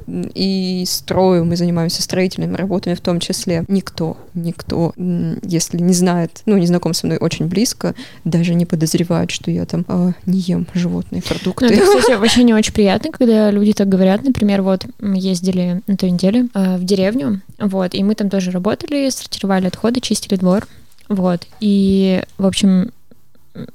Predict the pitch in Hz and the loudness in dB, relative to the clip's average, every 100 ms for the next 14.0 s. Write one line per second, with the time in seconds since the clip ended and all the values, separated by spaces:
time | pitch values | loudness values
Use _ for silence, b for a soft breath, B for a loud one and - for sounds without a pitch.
0 | - 262 233 214 202 196 214 - 339 311 | -4 0 4 4 4 4 2 0 -2 -2
1 | 277 - - 202 196 190 190 - - - | 0 -2 -2 0 0 0 0 -2 -6 -2
2 | 190 190 185 180 180 175 - - - 196 | 0 2 0 0 -4 -6 -10 -12 -4 -4
3 | - 196 202 190 190 196 190 220 277 226 | 0 2 2 0 -2 -2 0 2 0 -4
4 | - - - - - - - 220 202 196 | -14 -20 -20 -20 -20 -16 -2 2 4 2
5 | 196 190 196 208 196 - 190 185 185 B | 0 0 0 0 -2 -2 0 0 -2 B
6 | B - 233 208 190 185 320 294 226 214 | B 0 2 2 0 0 0 -2 0 0
7 | 196 196 - 196 190 185 196 196 190 - | 2 0 0 0 0 2 2 2 0 0
8 | 185 185 185 180 - 196 - 330 302 208 | 0 2 0 -2 -4 -4 -2 0 0 2
9 | 202 202 202 202 185 220 277 - - - | 2 2 4 2 2 2 -2 -6 -14 -20
10 | - - 220 202 190 196 185 190 b b | -8 -2 2 2 0 0 -2 -4 b b
11 | b - 202 208 196 190 - 202 277 - | b -2 0 2 2 2 0 -2 -4 -2
12 | 196 190 190 190 196 196 214 - 185 180 | 0 2 2 2 2 4 4 2 2 2
13 | 170 170 220 214 185 196 - 180 170 | 4 2 2 2 2 2 2 -2 -2